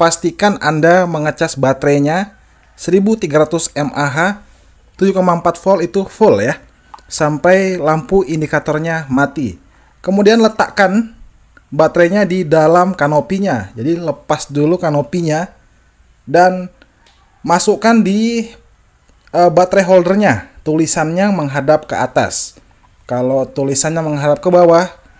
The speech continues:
maka tidak akan bisa terkonek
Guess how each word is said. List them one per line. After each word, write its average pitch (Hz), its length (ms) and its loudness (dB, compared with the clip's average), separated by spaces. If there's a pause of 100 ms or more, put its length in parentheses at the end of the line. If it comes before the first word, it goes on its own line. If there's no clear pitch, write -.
(320)
maka 147 320 0
tidak 131 400 -2
akan 143 320 0
bisa 143 720 0 (640)
terkonek 208 480 2